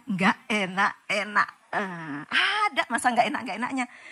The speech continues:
Tapi kalau sama Ibu Khadijah, enak semuanya ceritanya itu. Nah, itulah. Nah, ya beda memang ya Bu, kehidupan monogami dengan pologe-, poligami ya. <laughs> Memang ada, itu ada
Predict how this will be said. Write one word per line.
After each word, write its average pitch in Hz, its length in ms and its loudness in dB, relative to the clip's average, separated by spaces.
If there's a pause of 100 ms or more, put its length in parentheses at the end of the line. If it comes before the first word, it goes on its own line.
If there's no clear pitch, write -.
Tapi - 240 6
kalau 285 240 10
sama 262 240 8
Ibu 240 160 4
Khadijah, 277 640 6
enak 240 880 8
semuanya 240 320 8
ceritanya 220 400 8
itu. 196 320 2 (560)
Nah, 202 400 4
itulah. 349 240 8 (560)
Nah, 160 320 -4 (160)
ya 220 240 8
beda 339 240 10
memang 370 320 4
ya 302 80 12
Bu, 226 240 12
kehidupan 233 480 8
monogami 233 400 10
dengan 214 160 10
pologe-, 226 320 12
poligami 226 560 12
ya. 190 80 12 (680)
<laughs> - 640 -8
Memang 392 200 2
ada, 554 480 10 (160)
itu 311 160 2
ada 339 240 8